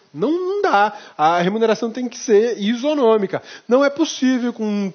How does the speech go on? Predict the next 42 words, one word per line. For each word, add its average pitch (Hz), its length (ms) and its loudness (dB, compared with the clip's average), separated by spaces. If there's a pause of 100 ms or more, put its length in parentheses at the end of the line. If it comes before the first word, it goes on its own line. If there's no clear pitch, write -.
servidor 180 720 2
do 156 380 -2
Ministério 220 600 0
do 240 60 -8
Planejamento 190 640 -2
ganhe 175 200 0
dois 208 300 2
mil 190 140 -4
reais 190 500 -4 (320)
e 269 40 2
o 262 60 2
servidor 247 460 0
do 240 80 -8
Ministério 226 460 -2
da 233 80 -2
Educação 233 420 -2
ganhe 262 160 0
quinhentos 233 760 0
reais. 123 500 -2
Não, 196 140 -4
não 339 280 2
rola. 247 400 2
Não, 151 140 -6
não 175 320 -4
ganharia 269 320 2
quinhentos 269 240 -4
por - 80 -20
causa 247 160 2
do 262 140 -6
salário 254 320 0
mínimo. 214 240 0
Ganharia 175 280 4
oitocentos 233 440 -2
reais, 180 260 -2
oitocentos 180 420 -8
e 202 40 -4
oitenta 147 440 -6
hoje, 143 240 0
né, 139 80 -6
o 135 60 -8
salário 139 260 -2
mínimo. 135 220 -6